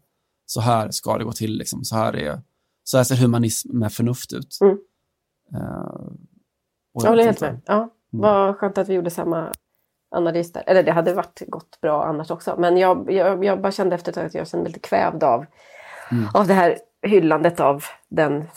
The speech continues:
Speaker 2: precis som du säger, den förnuftige, eh, svarte mannen som passade in så bra i Dagens Nyheters, eh, Black Mi-, Lives Matter-narrativ.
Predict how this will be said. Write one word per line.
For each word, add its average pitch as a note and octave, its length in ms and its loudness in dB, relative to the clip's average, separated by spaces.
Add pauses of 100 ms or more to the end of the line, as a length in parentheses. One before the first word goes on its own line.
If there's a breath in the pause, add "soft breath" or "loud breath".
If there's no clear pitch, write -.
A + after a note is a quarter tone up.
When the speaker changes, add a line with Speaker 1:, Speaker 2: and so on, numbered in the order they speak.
(100)
Speaker 2:
precis D3+ 240 -6
som D3+ 120 -4
du D3 60 -8
säger, D#3+ 340 -4 (140)
den D3 320 -2 (100)
förnuftige, D3+ 600 -4 (680)
eh, B2+ 140 -4
svarte D3+ 280 -6
mannen D3 260 -2
som - 220 -6 (140)
passade D#3 360 -2
in E3+ 200 2
så E3+ 100 -4
bra - 280 -2
i - 100 -4
Dagens C#3 260 -6
Nyheters, D3+ 600 -6 (180)
eh, - 380 -2
Black - 180 -6
Mi-, - 320 -8
Lives - 360 -4
Matter-narrativ. - 800 -6